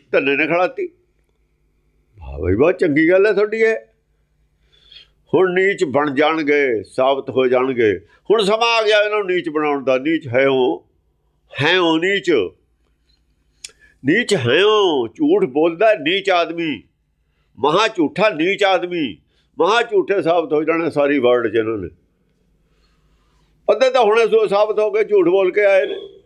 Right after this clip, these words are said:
ਚਿੱਟਾ ਝੂਠ ਬੋਲ ਕੇ ਆਏ ਨੇ। ਸਾਰੇ ਕਹਿੰਦੇ ਨੇ ਝੂਠ ਬੋਲਿਆ। ਝੂਠ ਬੋਲਣਾ ਅਪਰਾਧ ਹੈ। ਉਹ ਧਾਰਮਿਕ ਪਾ-,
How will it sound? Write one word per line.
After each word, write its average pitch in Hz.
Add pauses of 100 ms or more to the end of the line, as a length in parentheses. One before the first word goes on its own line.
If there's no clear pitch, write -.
(1400)
ਚਿੱਟਾ 240
ਝੂਠ 220
ਬੋਲ 185
ਕੇ 180
ਆਏ 143
ਨੇ। 104 (760)
ਸਾਰੇ 185
ਕਹਿੰਦੇ 190
ਨੇ 185
ਝੂਠ 147
ਬੋਲਿਆ। 110 (1400)
ਝੂਠ 214
ਬੋਲਣਾ 190
ਅਪਰਾਧ 131
ਹੈ। 90 (580)
ਉਹ 202
ਧਾਰਮਿਕ 185
ਪਾ-, 175